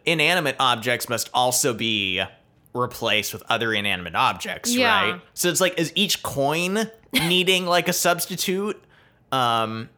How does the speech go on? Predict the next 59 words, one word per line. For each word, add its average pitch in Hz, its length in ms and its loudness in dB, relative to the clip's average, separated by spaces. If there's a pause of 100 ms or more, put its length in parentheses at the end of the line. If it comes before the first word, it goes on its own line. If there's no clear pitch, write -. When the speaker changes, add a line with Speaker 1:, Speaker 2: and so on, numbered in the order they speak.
(220)
Speaker 1:
on 226 160 4
w-, 226 160 0
in 214 180 0
one 269 220 2
way, 262 100 4
I 180 120 4
kind 190 220 -2
of 127 100 -2
like 117 360 0
it. 139 180 0
You 131 80 -8
know, 120 120 0
sometimes 131 560 -2
he'll 120 200 -2
read 107 240 -6
something 120 680 -4
and 117 100 -6
a, 107 180 -4 (100)
a 117 60 0
small 117 440 0
living 107 280 -4
thing 98 300 -8
will 107 80 -10
come 110 200 -6
out. 110 440 0 (440)
And, 139 120 -2
like, 135 160 0
no 175 240 2
one 240 120 2
will 160 140 0
have 131 100 0
disappeared, 117 640 -4
but 117 80 -4
he'll, 123 200 -2
he's 127 180 -6
like, 123 180 0
"Who 131 100 -2
knows? 139 240 0
Maybe 110 180 -6
it 104 40 -6
was, 110 100 -8
like, 123 100 -8
a - 60 -10
fly 110 460 0
in 107 160 -2
the 101 100 -6
room, 87 340 -6
or 95 40 -10
maybe 254 160 0 (100)
it - 20 4 (100)
was, 196 140 4
Speaker 2:
Yeah. - 0 -
Speaker 1:
like," 190 180 0 (260)
it's 180 180 2
kind 196 260 0
of, 185 220 2
and, 190 160 0 (100)
and 175 160 0
maybe 190 720 -2